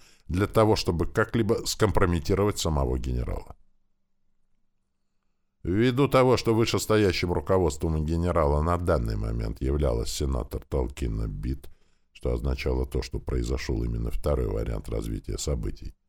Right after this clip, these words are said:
кто-то старательно копал под генерала. И он даже мог определить примерное направление интересов этого неизвестного злоумышленника.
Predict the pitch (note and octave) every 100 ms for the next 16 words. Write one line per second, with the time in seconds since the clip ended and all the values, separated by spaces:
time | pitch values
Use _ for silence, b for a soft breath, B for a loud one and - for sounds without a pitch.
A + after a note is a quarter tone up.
0 | _ _ _ _ _ _ _ _ - F2+
1 | D#2 D2+ - D#2 D#2+ - C#3 C#3+ - -
2 | C2+ B1 - - C2+ C2 - F2+ - _
3 | _ _ _ _ _ _ _ _ A#2 C#3
4 | D#3+ E3 C3+ D3 C#3+ C#3 B2 B2+ B2 C#3+
5 | D3 C3+ A#2+ A#2+ A#2 A#2+ A2 - A2 A2
6 | G2+ G2+ F#2 - G#2+ A#2+ - G2 F2 F2
7 | E2+ E2+ E2 D2+ D2+ - D2 C2+ C#2+ C#2
8 | D2 C#2 - - - - -